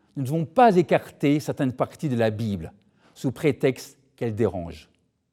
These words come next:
Nous ne pouvons pas nier que Dieu agit dans nos vies. Les enseignements bibliques sont très clairs. Il y aura une résurrection des morts,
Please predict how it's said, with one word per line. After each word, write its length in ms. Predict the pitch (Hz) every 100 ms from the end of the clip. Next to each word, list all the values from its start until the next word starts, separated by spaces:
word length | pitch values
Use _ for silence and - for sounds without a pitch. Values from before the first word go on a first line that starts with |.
| _ _ _ _
Nous 80 | 175
ne 40 |
pouvons 260 | - 196 190
pas 280 | 196 220 175
nier 300 | 160 175 180
que 100 | 147
Dieu 280 | 120 143 143
agit 480 | 123 110 131 127 - _
dans 100 | 120
nos 140 | 117
vies. 360 | 104 107 90 - _ _ _ _ _ _ _ _ _ _ _ _
Les 100 | 120
enseignements 420 | 147 165 233 220 202
bibliques 320 | 190 175 202
sont 160 | 156
très 180 | - 180
clairs. 540 | - 151 101 87 - _ _ _ _ _ _ _
Il 140 | 123 135
y 100 | 147
aura 600 | 147 120 123 120 120 _
une 120 | 123 120
résurrection 680 | 135 117 123 117 - 139
des 140 | 120 117
morts, 460 | 120 117 120 127